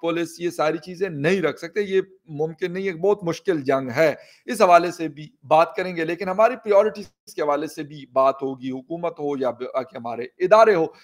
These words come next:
specially इंटेलिजेंस के ऊपर बहुत सारे सवालात उठते हैं। पेशावर में हो इस तरह का इंसिडेंट,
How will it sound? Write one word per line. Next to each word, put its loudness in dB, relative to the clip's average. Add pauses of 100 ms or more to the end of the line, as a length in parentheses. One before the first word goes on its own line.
(160)
specially -2
इंटेलिजेंस -2
के -6
ऊपर -4 (320)
बहुत 0
सारे 0 (140)
सवालात -4 (140)
उठते -16
हैं। -10 (840)
पेशावर 2
में -4
हो -8
इस -16
तरह -2
का -8
इंसिडेंट, -10